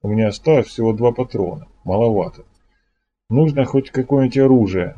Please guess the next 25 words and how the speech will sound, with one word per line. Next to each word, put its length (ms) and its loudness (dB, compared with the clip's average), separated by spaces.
Не 100 -4
могу 240 0
же 120 0
я 60 0
все 180 -8
делать 280 0
сам». 380 -4
В 60 -14
последней 340 -6
фразе 380 0
мне 180 -2
почудилось 460 -2
какое-то 420 -4
притворство. 720 -6
«Согласен?» 560 2
«Подумать 540 0
надо. 540 -2
Сам 320 -6
понимаешь, 600 -2
такие 320 -4
дела 240 0
с 80 -8
бухты-барахты 720 0
не 100 -4
делаются». 560 -4